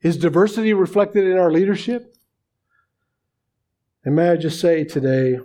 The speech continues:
beloved, that true racial and economic unity will be found only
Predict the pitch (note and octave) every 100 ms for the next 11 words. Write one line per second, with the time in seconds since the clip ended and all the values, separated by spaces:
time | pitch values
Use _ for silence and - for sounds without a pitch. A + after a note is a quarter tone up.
0 | - C3 C3+ C3 C3+ B2+ B2+ B2+ - -
1 | - F3+ F#3 F3+ F3+ - C3 D3 D3 D3
2 | F3 F3 - _ _ _ _ - C3 -
3 | D3+ D3+ D3+ C#3+ C#3+ C#3 C3+ C3 A#2 A2
4 | A2 - _ _ _ _ - C#3+ D3 C#3
5 | C3 C3 C3+ C#3 C#3 C3+ B2+ - _ _
6 | - C#3+ D3+ D#3 D#3 D3+ D3+ D#3+